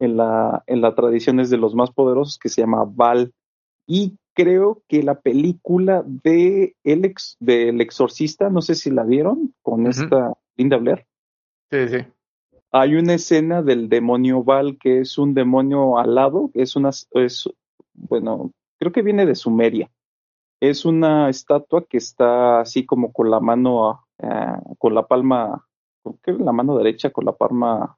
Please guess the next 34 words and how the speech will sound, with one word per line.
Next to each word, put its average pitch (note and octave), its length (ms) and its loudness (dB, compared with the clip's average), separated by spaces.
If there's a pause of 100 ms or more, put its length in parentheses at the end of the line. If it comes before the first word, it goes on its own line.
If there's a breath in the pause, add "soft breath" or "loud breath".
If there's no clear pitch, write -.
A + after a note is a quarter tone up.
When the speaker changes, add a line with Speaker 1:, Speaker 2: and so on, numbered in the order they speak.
Speaker 1:
ah, - 220 -16 (140)
voltando A2+ 960 -2
hacia, - 440 -8 (220)
hacia - 220 -4
fre-, C3+ 280 0
al A2+ 160 -2
frente, C#3+ 500 0 (120)
y B2+ 180 2
es C3 120 2
Speaker 2:
Ujú. C3 100 -4
Speaker 1:
como C#3+ 120 2
un D3 80 0
demonio B2 360 -2
alado. A#2 400 -2 (420)
Speaker 2:
Sí, C3+ 180 0
sí. B2 180 -8
Speaker 1:
Es C3+ 120 4
Speaker 2:
Ah, C3+ 80 0
no, E3 100 -4
Speaker 1:
como E3 120 2
Speaker 2:
no, D#3+ 60 2
Speaker 1:
muy D#3 40 0
Speaker 2:
pero C#3+ 140 2 (100)
Speaker 1:
famosa. - 140 -14 (260)
Speaker 2:
e-, - 180 -6
el C3+ 200 0
del B2 480 2
exorcista C3 320 -2
se - 100 -2
llama B2+ 240 0
Pazuzu. A2+ 560 -4 (760)
Speaker 1:
Es D3 160 2
Pazuzu, C#3+ 600 -2 (160)
pero B2 200 -2